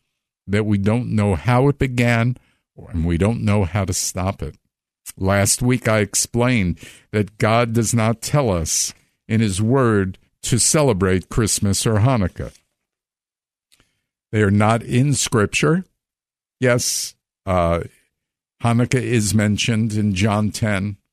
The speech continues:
but it doesn't really say much about it, except that that was the time of the year when Yeshua was there.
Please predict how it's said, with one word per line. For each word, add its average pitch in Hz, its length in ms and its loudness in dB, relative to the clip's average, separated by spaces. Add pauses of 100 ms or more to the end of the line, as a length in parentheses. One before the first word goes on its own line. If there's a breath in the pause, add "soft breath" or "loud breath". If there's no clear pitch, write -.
(680)
but 123 260 0
it 120 120 -2
doesn't 110 400 -2
really 107 320 0
say 104 320 0
much 98 380 0
about 98 380 0
it, 80 140 -6 (380)
except - 400 -4
that 90 220 -2 (520)
that 95 300 -6
was 90 200 -4
the 95 120 0
time 95 360 -2
of 87 80 -2
the 92 100 -2
year 113 260 2
when 92 240 -2
Yeshua 107 520 0
was 80 220 -2
there. 78 320 -8